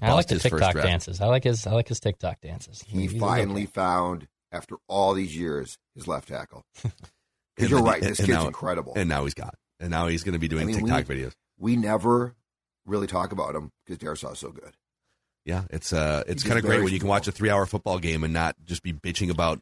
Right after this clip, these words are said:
Speaker 2: holding calls from your left
Speaker 3: He's
Speaker 2: tackle or being a turnstile, right? He
Speaker 3: he's
Speaker 2: just doesn't
Speaker 3: pancaking guys.
Speaker 2: He also, so far, let me, let me find this, 'cause I don't think he really takes penalties, too.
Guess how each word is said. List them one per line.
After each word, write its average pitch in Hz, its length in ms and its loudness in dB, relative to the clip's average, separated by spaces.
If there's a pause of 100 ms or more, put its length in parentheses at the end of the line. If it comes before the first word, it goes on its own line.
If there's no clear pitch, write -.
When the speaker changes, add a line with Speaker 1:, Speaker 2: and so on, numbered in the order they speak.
Speaker 2:
holding 101 380 0
calls 101 460 2
from 104 80 -2
your 98 140 2
left 98 120 2
Speaker 3:
He's 117 60 -6
Speaker 2:
tackle 95 320 2
or 92 540 2
being 95 220 0
a 87 40 -2
turnstile, 98 800 2
right? 92 160 2
He 101 80 2
Speaker 3:
he's 117 160 4
Speaker 2:
just - 20 -10
doesn't 95 220 0 (220)
Speaker 3:
pancaking 80 400 -8
guys. 76 460 -12 (920)
Speaker 2:
He 147 160 2
also, 120 440 4
so 107 200 0
far, 98 320 2
let 104 80 0
me, 113 100 2
let 90 100 0
me 110 100 2
find 87 280 0
this, 78 240 -2
'cause - 140 -4
I - 80 -2
don't 156 120 2
think 185 140 -2
he 185 80 2
really 147 180 2
takes - 280 -4
penalties, 143 680 -2
too. 127 360 -2